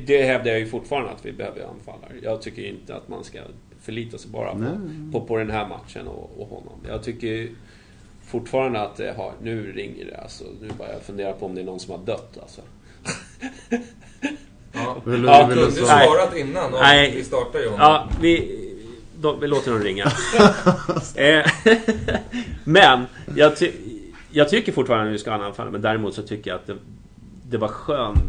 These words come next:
Speaker 1: bekräftelse på att han ändå, att man såg att han hade fotboll i sig.
Speaker 2: Ja, men, alltså,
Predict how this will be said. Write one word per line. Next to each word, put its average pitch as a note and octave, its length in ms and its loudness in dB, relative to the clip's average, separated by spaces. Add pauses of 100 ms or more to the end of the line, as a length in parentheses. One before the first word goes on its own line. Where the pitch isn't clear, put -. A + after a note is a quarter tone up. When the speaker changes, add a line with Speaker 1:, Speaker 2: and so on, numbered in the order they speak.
(680)
Speaker 1:
bekräftelse - 680 -12 (600)
på G2+ 100 -6
att E2 120 -8
han F#2 240 -10
ändå, E2+ 460 -10 (380)
att G#2+ 160 -6
man G#2+ 120 -4
såg D3 280 0
att - 100 -6
han F#2 80 -8
hade F#2 160 -8
fotboll F#2+ 360 -10
i E2 120 -12
sig. - 160 -16 (480)
Speaker 2:
Ja, G#2 140 0
men, F#2 360 -2 (160)
alltså, G2 360 -2